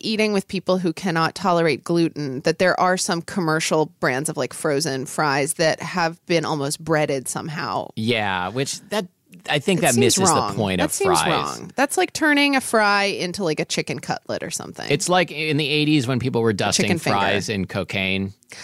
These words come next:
Speaker 1: Yeah, man, that was just too much.
Speaker 2: Yep.
Speaker 1: The eighties, the era of excess.
Speaker 2: Yeah.
Speaker 1: I mean, have your cocaine, have your fries, but do you really need to have them together?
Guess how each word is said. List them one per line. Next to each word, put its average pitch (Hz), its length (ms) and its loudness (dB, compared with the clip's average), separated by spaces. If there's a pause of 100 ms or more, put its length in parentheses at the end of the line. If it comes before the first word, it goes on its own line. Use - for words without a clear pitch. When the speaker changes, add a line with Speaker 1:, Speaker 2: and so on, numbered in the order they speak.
(140)
Speaker 1:
Yeah, 294 500 2
man, 220 340 0
that 311 340 0
was 480 140 4
just - 220 0
too 294 160 2
much. 160 520 0
Speaker 2:
Yep. 117 260 2
Speaker 1:
The 180 140 -2
eighties, 220 500 2
the 214 160 2
era 247 260 6
of 285 100 2
excess. 131 720 -2
Speaker 2:
Yeah. 92 380 0
Speaker 1:
I - 80 -2
mean, 285 240 2 (160)
have 311 340 2
your 427 120 0
cocaine, 320 560 2
have 277 180 0
your 269 100 2
fries, 185 400 2
but 175 120 -4
do 190 100 -2
you 190 80 -2
really 202 260 2
need 220 140 0
to 220 60 0
have 208 160 2
them 220 100 -2
together? 208 460 2